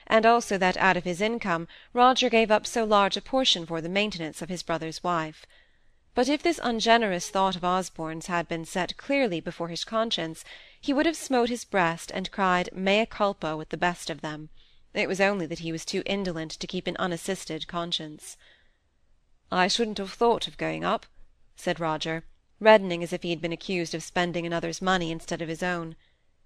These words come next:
"if I hadn't had to go up on business. Lord Hollingford has written for me.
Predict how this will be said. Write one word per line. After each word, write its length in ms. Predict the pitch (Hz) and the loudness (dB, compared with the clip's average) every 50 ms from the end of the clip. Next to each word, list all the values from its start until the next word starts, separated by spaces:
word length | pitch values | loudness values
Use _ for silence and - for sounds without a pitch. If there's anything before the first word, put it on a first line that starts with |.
| - _ _ _ - | -20 _ _ _ -10
"if 160 | 196 185 - | -8 -2 0
I 100 | 185 180 | 0 2
hadn't 340 | 190 196 208 190 180 175 - | 4 4 4 4 4 0 0
had 240 | 202 226 226 185 | 2 2 2 2
to 60 | - - | 0 -4
go 140 | 165 156 156 | -4 -4 -4
up 140 | - - 160 | -6 -6 -8
on 140 | 165 165 | -8 -4
business. 580 | 160 196 190 180 160 151 156 170 - - - - - _ _ _ _ _ - _ _ _ - | -2 -2 -2 -2 -6 -10 -12 -12 -12 -16 -18 -18 -20 _ _ _ _ _ -20 _ _ _ 2
Lord 280 | 214 226 233 233 233 | 6 8 8 8 6
Hollingford 480 | 240 269 277 254 240 196 - - 156 175 | 4 2 2 2 2 0 -2 -4 -6 -6
has 120 | 165 - | -4 -4
written 200 | 180 - - 170 | -4 -4 -4 -6
for 200 | - - 175 170 | -8 -6 -6 -4
me. 240 | 165 165 170 175 - | -4 -4 -4 -6 -8